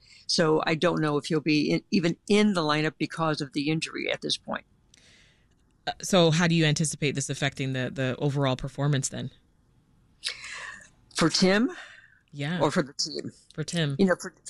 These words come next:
Speaker 1: Tim's had, Tim's had a very, very tough season. You know, but people forget because they're only looking at this season. He's had a very tough season as far on the plate. Um, a-, and he used to, he was one of the best hitters in the game.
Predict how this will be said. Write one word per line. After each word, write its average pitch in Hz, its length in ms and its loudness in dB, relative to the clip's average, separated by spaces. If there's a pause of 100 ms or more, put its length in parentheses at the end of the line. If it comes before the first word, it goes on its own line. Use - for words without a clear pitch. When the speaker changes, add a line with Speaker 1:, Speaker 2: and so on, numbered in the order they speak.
(140)
Speaker 1:
Tim's 277 280 2
had, 220 240 4 (220)
Tim's 240 260 2
had 190 240 2
a 156 80 2
very, 170 640 2
very 143 340 0
tough 143 240 -6
season. 139 360 -4 (200)
You 190 80 -2
know, 175 120 4
but 190 180 0
people 320 260 2
forget 175 460 0
because 156 260 0
they're 175 80 2
only 180 160 2
looking 160 220 0
at 135 80 -6
this 151 140 -2
season. 135 240 -6 (460)
He's 180 180 4
had 180 180 4
a 156 100 4
very 160 260 4
tough 160 280 -2
season 147 320 -2
as 127 100 -2
far 139 220 0
on 156 200 0
the 156 80 0
plate. 139 400 -2 (540)
Um, 151 480 0 (220)
a-, - 200 -4
and 180 280 4
he 202 160 2
used 208 280 4
to, 190 160 0
he 175 200 2
was 175 640 2 (240)
one 180 140 2
of 170 60 2
the 170 60 2
best 180 220 2
hitters 190 260 0
in 190 60 0
the 170 80 -2
game. 175 340 -4